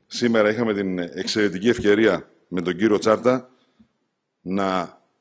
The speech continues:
μας οδηγήσει ξανά σε ένα δρόμο προβληματισμού για τα ζητήματα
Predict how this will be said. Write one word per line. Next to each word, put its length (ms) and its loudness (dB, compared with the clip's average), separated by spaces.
μας 320 -8
οδηγήσει 420 -4
ξανά 280 -4
σε 160 -6
ένα 400 -2
δρόμο 460 2
προβληματισμού 720 -6
για 100 0
τα 100 -2
ζητήματα 640 -4